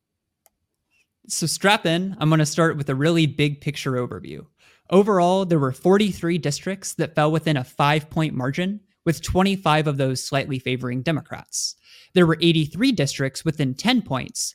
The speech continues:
fifty-one of which slightly favoring Democrats. And this is actually a question Jake would ask me at lunch a couple weeks ago. It turns out there are eighteen Republicans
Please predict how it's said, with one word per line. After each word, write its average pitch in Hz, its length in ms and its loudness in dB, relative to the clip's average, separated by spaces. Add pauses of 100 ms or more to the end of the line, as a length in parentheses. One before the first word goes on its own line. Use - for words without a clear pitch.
(120)
fifty-one 185 580 2
of 143 120 -4
which - 360 -10
slightly 139 360 -4
favoring 131 440 -6
Democrats. - 800 -10 (340)
And 185 320 4
this 269 160 -2
is 285 80 0
actually 233 360 0
a 175 40 2
question 170 460 0
Jake 160 200 0
would 156 120 0
ask 147 200 0
me 143 100 0
at 120 100 -6
lunch 214 220 -2
a 156 40 -2
couple 135 280 -8
weeks 127 240 -8
ago. 101 340 -14 (320)
It 190 120 2
turns 226 320 2
out 175 280 0
there 175 200 4
are 151 120 0
eighteen 214 460 -2
Republicans 151 760 -4